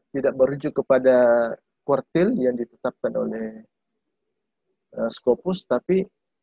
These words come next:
publisher-publisher yang ternama yang home base-nya memang di negara,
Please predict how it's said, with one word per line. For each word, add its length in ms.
publisher-publisher 1000
yang 420
ternama 480
yang 480
home 160
base-nya 320
memang 320
di 160
negara, 560